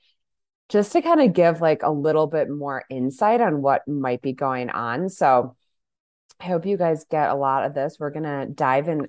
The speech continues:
um, a little bit to, like, some past life stuff and fertility, which I always thought was really interesting that you can kind of see, um, in the chart, like,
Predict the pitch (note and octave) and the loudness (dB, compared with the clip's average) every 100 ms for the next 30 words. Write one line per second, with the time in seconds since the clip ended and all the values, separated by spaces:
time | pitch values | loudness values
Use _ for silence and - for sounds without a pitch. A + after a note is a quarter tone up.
0 | - C3+ B2 A#2+ C3+ C#3 C#3 C3+ C3 - | -8 -6 -6 -8 -6 -2 -2 0 -4 -4
1 | C#3 C3 - C3+ - B2+ - C3 C3 - | -4 -4 -6 -10 -8 -8 -4 -6 -4 -6
2 | B2 - C#3+ C#3 C3+ - _ _ _ _ | -6 -6 -8 -6 -8 -12 _ _ _ _
3 | - E3 - C4 D#4 F#3+ C#3+ C3 C#3+ - | -2 0 2 4 6 6 4 2 0 2
4 | C#3+ - D#3 D#3 D#3 - C#3 C3 C3 C3+ | 2 2 2 4 2 0 -2 -4 -8 -8
5 | D3 D3+ D3+ D3+ D3+ - _ _ _ _ | -2 2 2 2 -2 -6 _ _ _ _
6 | F#3 F#3 F#3 E3+ - C#3+ C#3 - C#3+ D3+ | -2 -2 -2 -4 -4 -4 -4 -4 -6 -8
7 | C#3 - C3+ C3+ - - - D3 C#3 C#3 | -10 -6 -4 -4 -6 -12 -6 -2 0 0
8 | C3+ C3 B2+ C#3 - _ _ D3 C#3 B2 | 2 2 0 -2 -10 _ _ -12 -8 -6
9 | A#2+ B1 - _ D3+ D#3 D#3 D3 - - | -8 -12 -20 _ -2 -2 -2 -6 -10 -6
10 | D3 C3 A#2+ - C3+ | -2 0 -2 -4 -6